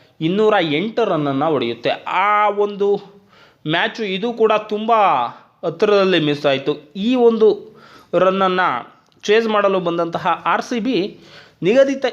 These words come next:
ಇಪ್ಪತ್ತು ಓವರ್‌ಗಳಲ್ಲಿ ಏಳು ವಿಕೆಟ್‌ಗಳನ್ನ ನ-, ಕಳ್ಕೊಂಡು ಇನ್ನೂರ, ಇನ್ನೂರು ರನ್ನನ್ನು ಹೊಡೆಯುತ್ತೆ. ಇನ್ನು ಎಂಟು ರನ್‌ಗಳಲ್ಲಿ ಸೋಲುತ್ತೆ ಸ್ನೇಹಿತರೆ. ಸ್ನೇಹಿತರೆ, ಈ ಒಂದು ಮ್ಯಾಚು ನೋಡಿ, ಇನ್ನೂರ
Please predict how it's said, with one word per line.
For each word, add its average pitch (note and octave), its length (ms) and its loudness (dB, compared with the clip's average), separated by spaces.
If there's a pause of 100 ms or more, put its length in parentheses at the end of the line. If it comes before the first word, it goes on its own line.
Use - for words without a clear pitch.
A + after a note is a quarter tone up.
ಇಪ್ಪತ್ತು C4 440 -2
ಓವರ್‌ಗಳಲ್ಲಿ D#3 840 0 (840)
ಏಳು C4 420 4
ವಿಕೆಟ್‌ಗಳನ್ನ F#3+ 600 -2
ನ-, D#3 320 0
ಕಳ್ಕೊಂಡು D3+ 560 -2
ಇನ್ನೂರ, A#3 640 0 (540)
ಇನ್ನೂರು C4 400 2
ರನ್ನನ್ನು G3 360 2
ಹೊಡೆಯುತ್ತೆ. C3 380 -2
ಇನ್ನು G3 640 -2 (180)
ಎಂಟು B3 500 0
ರನ್‌ಗಳಲ್ಲಿ E3+ 800 2
ಸೋಲುತ್ತೆ D3 500 0
ಸ್ನೇಹಿತರೆ. B2 480 -4
ಸ್ನೇಹಿತರೆ, G#3+ 440 -2
ಈ E3+ 320 -2
ಒಂದು B3 320 2
ಮ್ಯಾಚು E3+ 340 -2
ನೋಡಿ, E3 480 -2 (640)
ಇನ್ನೂರ A3+ 580 0